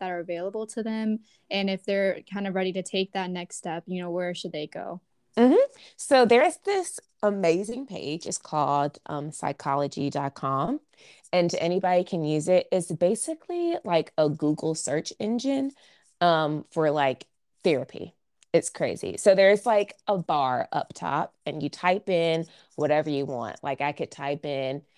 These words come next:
Speaker 2: "therapist for," I don't know, um, "depression," right? So I type in
Speaker 1: Mm-hmm.
Speaker 2: "therapist for depression," and then it asks me, like, "What is your zip code?" You know, "What city do you live in?" And then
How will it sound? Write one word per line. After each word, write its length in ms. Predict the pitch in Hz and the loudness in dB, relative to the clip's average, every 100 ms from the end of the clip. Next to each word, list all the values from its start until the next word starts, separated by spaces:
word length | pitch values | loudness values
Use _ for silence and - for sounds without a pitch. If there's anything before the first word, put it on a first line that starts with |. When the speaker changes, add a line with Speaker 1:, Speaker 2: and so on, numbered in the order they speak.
| _ _ - | _ _ -2
Speaker 2:
"therapist 880 | 208 240 247 - 233 220 208 - - - _ | 0 2 -2 -4 0 0 0 -14 -16 -20 _
for," 800 | 185 180 185 175 170 165 160 160 _ _ - | -2 2 2 2 2 2 2 -2 _ _ -2
I 160 | 151 | -2
don't 240 | 143 - - | -2 -6 -6
know, 500 | 143 135 135 131 - - | -4 -2 -2 -2 -6 -8
um, 340 | 147 143 143 _ | -6 -6 -8 _
"depression," 720 | - 160 - 131 - 73 160 - | -4 -4 -2 -4 -4 -10 -12 -4
right? 360 | 156 180 180 - _ - _ | 4 4 4 -6 _ -20 _
So 140 | 254 | -2
I 60 | 220 | -2
type 280 | 254 214 208 | 0 2 4
in 120 | 196 | 2
Speaker 1:
Mm-hmm. 40 | |
Speaker 2:
"therapist 500 | 226 226 226 233 214 | -2 -4 -6 -10 -6
for 120 | 208 185 | -4 -4
depression," 680 | 180 180 170 - 180 175 - - | -4 -4 -4 -2 -4 -4 -4 -4
and 220 | 165 151 | -4 2
then 320 | 180 190 190 | 4 6 4
it 160 | - 165 | 2 0
asks 280 | 175 151 156 | 2 0 -2
me, 140 | 160 143 | -6 -2
like, 240 | 135 123 - | -2 -4 -8
"What 260 | 151 151 | -2 0
is 180 | 160 151 | 0 -2
your 160 | 143 139 | -2 -2
zip 260 | 202 214 - | -4 -6 -4
code?" 500 | 226 202 190 190 - | 2 2 4 0 -2
You 100 | 165 | -8
know, 140 | 156 143 | -4 -4
"What 280 | 160 - | -2 -6
city 260 | - 160 143 | -6 -10 -8
do 80 | 139 | -6
you 100 | 131 | -6
live 160 | 120 | -6
in?" 180 | 135 131 - - - - | -8 -12 -14 -20 -12 0
And 160 | 190 | 4
then 120 | 196 | 4